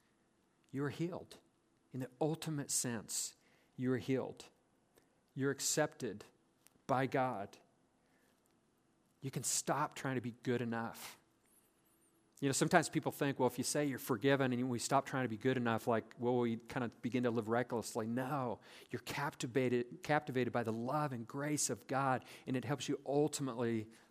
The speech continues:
live in a way that's more pleasing to him. But, but it's out of grace. It's not out of earning. You're forgiven if you have trusted Jesus. You can live in his grace and God's love and acceptance. Now, I know,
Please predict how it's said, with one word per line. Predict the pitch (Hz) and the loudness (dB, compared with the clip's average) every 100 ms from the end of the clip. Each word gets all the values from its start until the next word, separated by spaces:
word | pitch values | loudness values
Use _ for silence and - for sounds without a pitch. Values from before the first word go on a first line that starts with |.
| - | -2
live | 120 123 | 2 2
in | 113 | 2
a | |
way | 117 120 | 2 0
that's | 113 113 | -2 -6
more | 120 120 131 | -4 -2 -2
pleasing | 135 120 110 107 | -2 -2 -2 -4
to | 104 | -4
him. | - 95 - | -4 -6 -6
But, | 127 - | -6 -6
but | 131 | -10
it's | - | -6
out | 156 | -4
of | 143 | -4
grace. | 147 170 - - | -4 -4 -2 -4
It's | 107 - | -4 -4
not | 131 | -2
out | 120 | -2
of | 107 110 | -2 -2
earning. | 117 107 85 - _ - - - - _ _ _ - | -2 -2 -8 -16 _ -20 -20 -20 -20 _ _ _ -6
You're | 120 139 | 4 4
forgiven | 135 139 127 117 107 101 - - - _ _ - | 4 2 2 2 0 -6 -10 -20 -20 _ _ -14
if | 113 | -4
you | 123 | -2
have | - | 0
trusted | 127 110 - 117 101 - - | 0 -2 -2 -6 -8 -18 -12
Jesus. | 117 107 104 110 - | -4 -4 -4 -6 -6
You | 127 135 | -6 -4
can | 127 123 | 0 4
live | 135 143 | 6 6
in | 127 | 2
his | 110 | -2
grace | - 120 107 107 - - - - - _ _ _ | -4 -2 -2 -2 -4 -6 -16 -20 -20 _ _ _
and | 110 107 | -10 -2
God's | 123 113 | -2 0
love | 113 110 104 101 - - _ _ _ _ | 0 2 2 -2 -10 -20 _ _ _ _
and | 117 | -8
acceptance. | 113 - 107 - - - - _ _ _ _ - - _ _ - - - - _ _ - | -4 -4 -4 -8 -14 -12 -12 _ _ _ _ -20 -20 _ _ -20 -20 -20 -20 _ _ 2
Now, | 143 | 6
I | 180 | 8
know, | 170 180 151 147 | 8 10 10 10